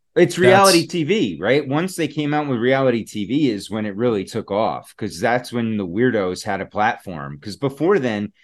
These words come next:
Speaker 1: you kinda had to rely on sitcoms for that sort of weirdness. You know, I, I think of, like, Dysfunctionality, like Married with Children and shows like
Speaker 2: Mm.
Speaker 1: that.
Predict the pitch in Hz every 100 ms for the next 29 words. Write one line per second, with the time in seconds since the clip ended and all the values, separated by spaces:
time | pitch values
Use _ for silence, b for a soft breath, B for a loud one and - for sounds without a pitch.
0 | b b _ 113 117 151 170 156 143 123
1 | 120 127 120 95 90 - 131 131 135 143
2 | 151 151 - - _ _ _ - 120 104
3 | 123 123 - - 139 120 117 92 82 _
4 | 104 110 113 117 135 143 - - _ _
5 | _ _ 95 107 107 110 104 110 113 135
6 | 113 95 110 - 98 - 113 - 98 92
7 | 101 98 95 87 95 98 87 87 - 110
8 | 98 92 101 98 92 85 - - 123 117
9 | 98 104 92